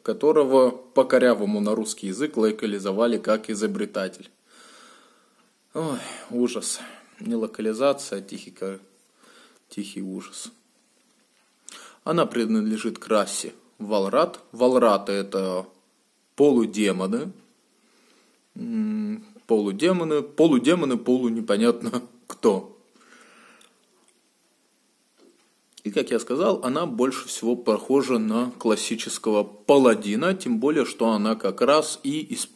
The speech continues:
очень часто использует свет в комбинации со своими способностями. Либо использует, либо заряжает его.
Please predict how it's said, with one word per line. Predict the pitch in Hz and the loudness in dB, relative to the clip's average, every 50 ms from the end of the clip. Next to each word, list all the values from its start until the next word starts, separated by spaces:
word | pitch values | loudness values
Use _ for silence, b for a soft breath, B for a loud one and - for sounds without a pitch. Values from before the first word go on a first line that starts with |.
| _ - | _ -2
очень | 135 131 127 - 113 107 | -2 -2 0 0 -2 -2
часто | 110 - 117 117 120 - 117 | 0 2 2 2 2 0 -6
использует | 104 - - - 123 113 101 - 104 92 92 | -6 -6 -4 -4 -2 -2 -2 -4 -8 -10 -8
свет | - - - 131 135 165 180 180 - - _ _ B B B B B B B B B B | -8 -6 -2 0 2 2 2 0 -4 -16 _ _ B B B B B B B B B B
в | - - | -8 -2
комбинации | - 123 110 101 104 113 120 131 127 - 123 | 0 2 2 2 2 2 2 0 0 -2 -4
со | 107 - - 104 | -4 -4 -6 -8
своими | - 113 110 113 113 104 | -4 -4 -2 -2 -2 -4
способностями. | - - - 104 - - 95 90 92 92 - - - - - 98 - - - | -6 -8 -10 -10 -8 -6 -8 -6 -8 -8 -12 -14 -16 -16 -14 -14 -14 -14 -8
Либо | - 135 143 196 196 190 127 113 107 | -4 0 4 4 4 6 6 4 4
использует, | 110 - - - 214 233 214 190 180 185 185 180 - - | 2 -2 -4 0 0 2 2 2 2 2 2 2 0 -4
либо | - 135 156 - - 139 131 139 - - - _ B B B B B B B B B B | 0 0 0 2 4 4 4 2 2 -4 -20 _ B B B B B B B B B B
заряжает | 120 120 120 139 127 120 107 - - 101 92 90 90 90 87 - | -4 0 4 4 4 4 4 2 2 2 2 2 0 -2 -4 -6
его. | 92 90 92 92 95 | -8 -8 -8 -10 -12